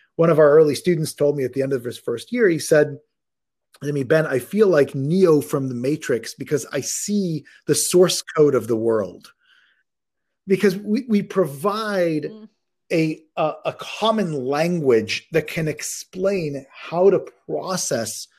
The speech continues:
Speaker 1: what you see around you, how to think through evaluating evidence, how to understand second and third order effects, unintended consequences, how to understand me-,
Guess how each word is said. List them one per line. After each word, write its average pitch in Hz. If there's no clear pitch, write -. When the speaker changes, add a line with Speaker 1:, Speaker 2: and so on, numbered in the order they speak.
Speaker 1:
what 156
you 160
see 156
around 160
you, 107
how 202
to 190
think 196
through 196
evaluating 127
evidence, 104
how 220
to 220
understand 160
second 156
and 135
third 139
order 120
effects, 110
unintended 123
consequences, 107
how 208
to 233
understand 185
me-, 135